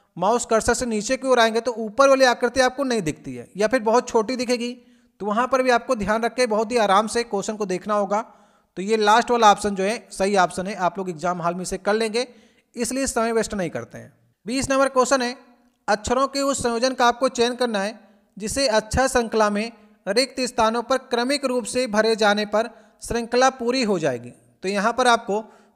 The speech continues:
कुछ रिपीटिशन के लेटर्स लिखने हैं जो इस श्रृंखला में भरी है, तो इस श्रृंखला को पूरा करिए।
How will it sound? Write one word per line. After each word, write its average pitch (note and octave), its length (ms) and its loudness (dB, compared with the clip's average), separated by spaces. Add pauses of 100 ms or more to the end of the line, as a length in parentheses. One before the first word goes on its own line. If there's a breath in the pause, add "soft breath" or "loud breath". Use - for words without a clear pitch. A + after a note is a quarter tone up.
(140)
कुछ B3 180 -6
रिपीटिशन A#3+ 680 -2
के C4+ 140 -4
लेटर्स B3 400 2
लिखने A#3+ 280 -2
हैं G#3 540 -8
जो G3 80 -4
इस G#3+ 100 -4
श्रृंखला A3 340 -2
में C4 140 2
भरी A#3 240 2
है, G#3+ 140 0 (320)
तो - 60 -2
इस A#3+ 100 -4
श्रृंखला A#3+ 360 0
को C#4 160 6
पूरा A#3 280 2
करिए। D3+ 320 -4